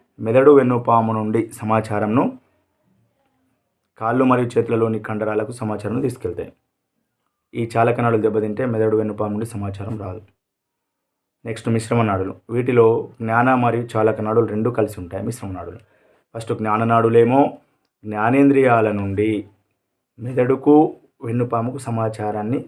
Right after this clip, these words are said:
తీసుకెళ్తాయి, ఫస్ట్ తీసుకొస్తాయి. తర్వాత చాలక నాడులు, ఇవి మెదడు, వెన్నుపాము నుండి సమాచారాన్ని కాళ్ళు మరియు చేతులలోని కండరాలకు తీసుకెళ్తాయి.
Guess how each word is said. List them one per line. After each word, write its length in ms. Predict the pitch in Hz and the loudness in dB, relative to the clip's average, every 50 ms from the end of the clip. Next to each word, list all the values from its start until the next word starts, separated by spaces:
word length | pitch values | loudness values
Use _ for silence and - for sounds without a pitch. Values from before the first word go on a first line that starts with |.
| - - | -6 -4
తీసుకెళ్తాయి, 500 | 175 156 - - 117 101 95 98 92 - _ _ - | -4 -4 -4 -4 -6 -6 -6 -8 -12 -14 _ _ -12
ఫస్ట్ 160 | 120 - 139 | -10 -6 -2
తీసుకొస్తాయి. 520 | 139 143 139 - - 98 - - 92 - - _ _ _ _ _ - | -2 -2 -2 -4 -8 -12 -10 -12 -14 -16 -16 _ _ _ _ _ -4
తర్వాత 400 | 123 131 135 - - 120 - 127 | -2 0 0 0 -2 -4 0 2
చాలక 260 | 127 127 131 - 120 | 2 2 2 0 -2
నాడులు, 300 | 107 98 95 92 92 - - _ _ _ _ _ _ _ - | -6 -8 -8 -10 -12 -14 -16 _ _ _ _ _ _ _ -2
ఇవి 120 | 139 139 | 0 0
మెదడు, 640 | 123 113 117 120 131 139 147 160 165 170 - - - - | 0 2 2 2 2 4 4 4 4 2 0 -2 -4 -2
వెన్నుపాము 480 | 123 120 127 139 135 131 127 123 123 120 | 0 2 2 2 2 4 2 2 2 2
నుండి 160 | 120 117 113 | 0 -2 -4
సమాచారాన్ని 760 | - 120 113 113 113 110 113 113 110 110 107 110 139 180 - - _ _ _ _ _ _ | -4 -4 -2 -2 -2 -2 -2 -4 -6 -4 -4 -4 -4 -6 -8 -12 _ _ _ _ _ _
కాళ్ళు 240 | 113 117 127 131 131 | -2 0 0 2 2
మరియు 360 | 127 127 120 120 120 - - | 0 0 0 -2 -2 -2 -2
చేతులలోని 360 | 117 113 120 113 110 110 113 113 | -2 0 0 0 0 -2 -2 -4
కండరాలకు 420 | - 107 107 104 104 110 123 - | -4 -4 -4 -2 -2 -2 -2 -4
తీసుకెళ్తాయి. 500 | - 98 - - 101 95 90 90 85 | -6 -8 -8 -8 -10 -8 -8 -10 -12